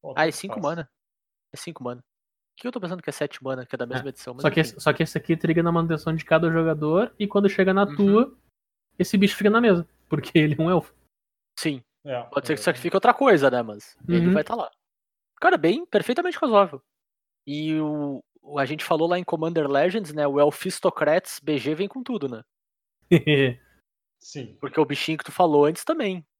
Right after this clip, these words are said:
Speaker 2: Carinha de Elfistocrats até não poder mais.
Speaker 3: Uhum.
Speaker 1: É, e algumas outras cartas que ainda vão vir também.
Speaker 2: Ah, meu santo Cristo. Na lista de quem que tão essas?
Speaker 1: Do Bernardo.
Speaker 2: Ah, meu Deus.
Speaker 3: Vai
Speaker 1: Pô,
Speaker 3: lá,
Speaker 1: o
Speaker 3: Zé, tu tem uma
Speaker 1: Bernardo,
Speaker 3: carta
Speaker 1: ele
Speaker 3: preta.
Speaker 2: Eu tenho uma carta preta, eu ia dizer, eu acabei de ver que eu tenho uma carta preta.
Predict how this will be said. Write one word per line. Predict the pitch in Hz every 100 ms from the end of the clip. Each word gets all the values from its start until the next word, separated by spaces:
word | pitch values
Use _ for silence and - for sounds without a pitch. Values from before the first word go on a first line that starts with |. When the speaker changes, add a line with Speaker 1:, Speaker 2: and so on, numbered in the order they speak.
| _ -
Speaker 2:
Carinha | 143 131 180 180
de |
Elfistocrats | 180 - - 160 143 156 -
até | 175
não | 196
poder | 240
mais. | 208 151 _ _ _ _ -
Speaker 3:
Uhum. | 151 139 127 233 _ _ _ 131
Speaker 1:
É, | 120 110 - _ _ _
e | 123
algumas | 117 113 120 127 113
outras | 127 127
cartas | - 123 123 -
que | 123
ainda | 123
vão | 120 113
vir | 113 123
também. | 151 131 101 _ _ _ _ _ _ 120
Speaker 2:
Ah, | 117
meu | 120
santo | - 135 _
Cristo. | 123 120 - 123
Na | 127
lista | 139 - 151
de | -
quem | 147
que | -
tão | 135 120
essas? | 113 - - _ _ _ _ _ 113
Speaker 1:
Do | 110
Bernardo. | 110 120 156 127 127 _ _ _ _ _
Speaker 2:
Ah, | 120 113
meu | 104 104
Deus. | 104 107 _ _ _ -
Speaker 3:
Vai | 147
Speaker 1:
Pô, | 165
Speaker 3:
lá, | 180
Speaker 1:
o |
Speaker 3:
Zé, | 147 135
tu | 139
tem | 170
uma | 165
Speaker 1:
Bernardo, | 175 160
Speaker 3:
carta |
Speaker 1:
ele | 165 165 139
Speaker 3:
preta. | 117 117 _ -
Speaker 2:
Eu | 143
tenho | - 156
uma | 160
carta | 170 202
preta, | - 143 131
eu |
ia | 143
dizer, | 139 127
eu |
acabei | 127 120
de | 131
ver | 143
que |
eu | 151
tenho | 147
uma | -
carta | 143 -
preta. | 139 160